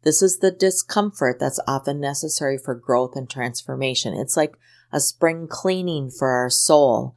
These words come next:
where we get to sweep away any of the dust, the debris of the past, and certainly make space, begin the construction for new energy to flow in. In astrology,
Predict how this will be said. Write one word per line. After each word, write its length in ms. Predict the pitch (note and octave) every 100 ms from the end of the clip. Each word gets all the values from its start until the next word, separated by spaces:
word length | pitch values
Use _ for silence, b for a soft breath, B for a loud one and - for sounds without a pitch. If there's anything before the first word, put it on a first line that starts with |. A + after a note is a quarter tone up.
| -
where 140 | C#3+
we 140 | C#3 C#3+
get 180 | C#3
to 140 | - B2+
sweep 480 | - - F#3+ F#3+ F3+
away 400 | E3+ D3 C3+ -
any 300 | C#3+ C#3+ C#3+
of 120 | -
the 80 | A2
dust, 520 | A#2+ C#3+ C#3+ C#3+ -
the 80 | C3
debris 600 | - A#2+ B2+ B2+ C3 C3 -
of 100 | -
the 60 | -
past, 600 | - F3 G3 A3 - - _
and 140 | D#3 D3
certainly 320 | G3+ D#3 D#3+
make 240 | C#3+ C3
space, 680 | - - C#3+ D#3+ A#3+ - - -
begin 300 | C#3+ C#3+ C#3+
the 100 | C3+
construction 840 | - B2+ A2+ - F3+ - G#3 G#3 - -
for 120 | C#3+
new 220 | C#3 C#3+
energy 460 | - C3 B2+ A#2+ B2
to 120 | A#2+
flow 320 | - - A2+
in. 260 | A2+ G#2+ G2 _ -
In 140 | C3+
astrology, 960 | B2+ - A3 A3+ G3+ C#3+ - - -